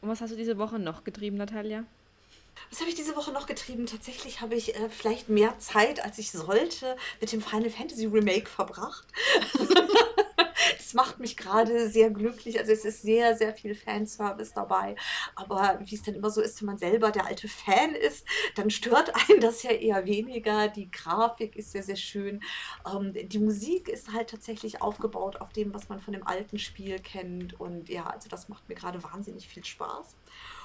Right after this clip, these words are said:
Speaker 2: Und ansonsten habe ich noch, das hast du ja vorhin auch schon erwähnt, aus dem Azerland-Buchladen ein Überraschungspaket bekommen. Das kann man dort bestellen. Man kann sagen, wie viel Geld möchte ich ausgeben, was hat mir zuletzt ganz gut gefallen.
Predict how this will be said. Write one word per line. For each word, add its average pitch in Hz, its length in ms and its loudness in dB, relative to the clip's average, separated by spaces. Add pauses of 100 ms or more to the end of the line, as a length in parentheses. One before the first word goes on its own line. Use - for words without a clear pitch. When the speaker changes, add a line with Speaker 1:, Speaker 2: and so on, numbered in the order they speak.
(160)
Speaker 2:
Und 208 260 -2
ansonsten 214 840 -6
habe 214 180 -2
ich 208 200 -2
noch, 196 360 -12
das 196 160 -12
hast 196 140 -16
du 202 40 -14
ja 180 60 -14
vorhin 202 220 -8
auch 214 100 -14
schon 202 300 -10
erwähnt, 175 600 -10
aus - 180 -18
dem 190 200 -12 (440)
Azerland-Buchladen 233 1400 -2
ein 180 280 -10
Überraschungspaket - 1000 -10
bekommen. 294 340 -10
Das - 180 -16
kann 202 140 -12
man 185 100 -12
dort - 160 -12
bestellen. 233 320 -4
Man 185 100 -8
kann 185 120 -16
sagen, 170 240 -10
wie - 300 -8
viel - 80 -10
Geld 196 180 -2
möchte 180 200 -10
ich - 160 -16
ausgeben, 214 480 -2
was 185 160 -10
hat - 120 -18
mir 185 120 -12
zuletzt - 420 -12
ganz 175 220 -12
gut - 160 -16
gefallen. 208 520 -8